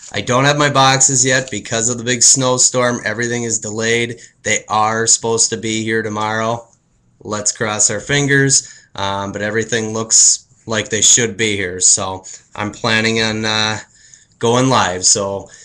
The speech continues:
this is the preview video. Unfortunately, I don't have boxes to show you at this moment, but it is a box of two thousand ten classics.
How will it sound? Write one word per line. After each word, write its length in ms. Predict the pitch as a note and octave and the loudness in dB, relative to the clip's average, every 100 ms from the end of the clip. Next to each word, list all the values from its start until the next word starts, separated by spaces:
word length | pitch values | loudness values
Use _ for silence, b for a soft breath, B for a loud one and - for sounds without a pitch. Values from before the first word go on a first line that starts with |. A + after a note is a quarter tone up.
| B | B
this 240 | - C3 - C3+ | 0 2 2 2
is 240 | C#3 C3 | 4 4
the 120 | C3+ | 2
preview 540 | C3+ - D3 C3+ C#3 C3+ | 0 -2 0 4 4 4
video. 480 | B2+ B2+ C3 B2+ A2 | 2 2 2 2 2
Unfortunately, 600 | A#2 B2+ B2+ B2+ B2+ A#2+ | -2 0 0 2 0 0
I 20 | |
don't 140 | A#2+ | 0
have 420 | A#2+ A#2+ - - | 0 -2 -4 -12
boxes 460 | - A2+ A2+ - G#2+ | 0 0 2 0 0
to 80 | - | 0
show 240 | - B2+ A#2 | 2 2 2
you 120 | A2+ | 0
at 120 | G#2+ | -2
this 180 | A2+ - | -2 -2
moment, 380 | A2 A2 G#2 - | -2 -4 -6 -6
but 240 | G#2+ G2+ | -8 -6
it 100 | G#2+ | -2
is 260 | A2+ A#2 - | 0 0 2
a 80 | A2+ | 0
box 400 | G#2+ G#2+ G#2+ - | -2 -2 0 -2
of 160 | A#2 - | -2 -4
two 200 | - B2 | -4 -2
thousand 600 | B2+ B2 B2 C3 C3 B2+ | 0 2 2 0 0 -4
ten 500 | - A#2 A#2 A#2+ A#2+ _ | -2 -2 -2 -4 -8 _
classics. 1040 | - A2 A2 G2+ F#2+ F#2 - - - - | -6 -2 0 0 -2 -2 -4 -4 -8 -20